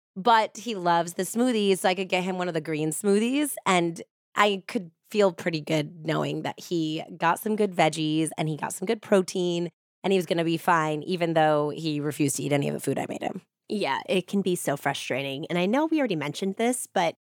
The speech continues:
Speaker 2: it comes right to your door. So flexible, so easy, everything stores right in the fridge and freezer. I pick the menu and change up what I order every time.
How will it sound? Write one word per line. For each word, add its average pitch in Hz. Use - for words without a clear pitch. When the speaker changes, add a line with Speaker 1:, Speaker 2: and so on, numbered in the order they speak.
Speaker 2:
it 247
comes 320
right 156
to -
your 156
door. 147
So 233
flexible, 202
so 190
easy, 180
everything 214
stores 170
right 175
in 240
the 233
fridge 180
and 180
freezer. 147
I 208
pick 277
the 294
menu 226
and 208
change 202
up 185
what 175
I 165
order 180
every 170
time. 156